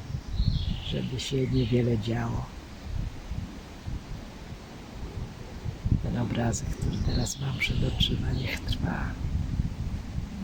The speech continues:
Muszę się spieszyć, żeby zrobić przepiękną kolekcję takich obrazków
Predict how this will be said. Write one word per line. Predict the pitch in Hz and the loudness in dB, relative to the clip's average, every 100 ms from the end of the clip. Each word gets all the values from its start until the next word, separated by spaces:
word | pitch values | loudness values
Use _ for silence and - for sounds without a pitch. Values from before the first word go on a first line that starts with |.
| - - - - - - 208 | 0 2 2 2 -4 -2 0
Muszę | 208 - 165 | 0 0 0
się | 143 147 | 0 0
spieszyć, | - - - 180 - - 123 - - - - - - - - - - - - - - - - - | 0 -2 2 4 4 4 0 -2 -4 -6 -8 -8 -10 -6 -6 -6 -8 -10 -12 -12 -12 -10 -10 -6
żeby | 131 113 123 | -4 -2 -2
zrobić | - 127 131 120 123 - | 0 0 2 0 -2 -4
przepiękną | - 117 - 143 165 180 170 - 180 131 - | -6 -4 -2 2 4 4 -2 -2 0 0 -2
kolekcję | 139 135 139 - - - 123 120 - - - - - - - - - - - - - - - - - | 0 2 2 0 0 -2 0 0 0 0 0 -2 -4 -6 -6 -4 -2 -2 -4 -8 -6 -6 -4 -4 -2
takich | 135 - 127 - | -2 -2 -4 -2
obrazków | 135 127 127 123 - - - - | -4 -2 0 -2 -4 -6 -6 -6